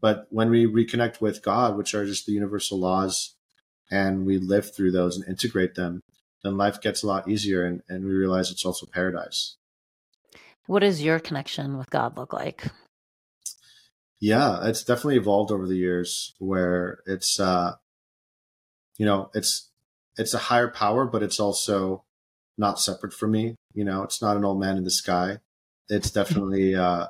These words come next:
Speaker 2: It's an old
Speaker 1: something
Speaker 2: woman in
Speaker 1: that
Speaker 2: the
Speaker 1: I
Speaker 2: sky. I'm just kidding.
Speaker 1: <laughs> Yeah,
Speaker 2: <laughs>
Speaker 1: maybe. But, uh, really, it's, it's, uh, it's, it's really just an intelligence that I connect with daily and, and pray to and ask for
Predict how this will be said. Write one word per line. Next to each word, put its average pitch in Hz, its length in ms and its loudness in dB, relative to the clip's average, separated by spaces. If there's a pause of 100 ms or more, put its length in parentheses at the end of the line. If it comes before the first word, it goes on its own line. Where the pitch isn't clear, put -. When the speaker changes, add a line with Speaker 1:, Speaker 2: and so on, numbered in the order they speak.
(240)
Speaker 2:
It's - 80 -14
an 180 60 -4
old 151 120 0
Speaker 1:
something 165 280 4
Speaker 2:
woman - 20 4
in 113 80 4
Speaker 1:
that 110 60 0
Speaker 2:
the 101 60 2 (120)
Speaker 1:
I - 20 -4
Speaker 2:
sky. 143 140 -10 (100)
I'm 131 100 -8
just - 180 -14
kidding. 120 200 -6 (180)
Speaker 1:
<laughs> 107 520 2 (600)
Yeah, 92 140 -8 (540)
Speaker 2:
<laughs> 202 100 6
Speaker 1:
maybe. 90 460 2 (600)
But, 98 380 2
uh, 92 360 -2 (680)
really, 151 240 6
it's, 131 400 -2
it's, 117 320 -2
uh, 104 420 2 (880)
it's, - 320 -2
it's 113 220 -2
really 123 180 6
just 117 240 0
an 113 80 0
intelligence 101 600 -4
that 101 120 -4
I 90 200 -2 (420)
connect 110 280 0
with 117 160 -4
daily 104 360 4
and, 92 220 -4
and 95 180 -10
pray 90 220 -2
to 101 240 0
and 90 200 -4 (400)
ask 98 300 0
for 92 500 -2